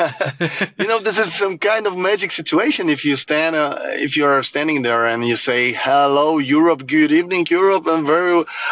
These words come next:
uh, we are very welcome to Warsaw, capital city of Poland," and so on and so on. So, uh, this is really amazing.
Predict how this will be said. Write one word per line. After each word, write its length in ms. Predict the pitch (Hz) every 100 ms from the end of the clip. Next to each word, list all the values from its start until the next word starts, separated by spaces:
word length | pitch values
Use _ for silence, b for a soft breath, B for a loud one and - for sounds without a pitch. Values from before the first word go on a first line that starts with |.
| B
uh, 240 | - -
we 160 | 151 160
are 80 | 156
very 240 | 147 160
welcome 480 | 156 160 156 160 151 -
to 180 | 147
Warsaw, 600 | 143 156 190 185 - 160
capital 420 | 143 143 143 156 147
city 220 | 165 160
of 140 | 147
Poland," 440 | - 175 196 175 156
and 100 | 147
so 260 | - 156
on 120 | 180
and 100 | 180
so 160 | 160 160
on. 140 | 165 170 B B
So, 260 | - - 480
uh, 40 | - 427 403
this 180 | 170 175
is 200 | 202 -
really 380 | 190 233 214 180 B B B -
amazing. 800 | 170 170 180 185 139 104 98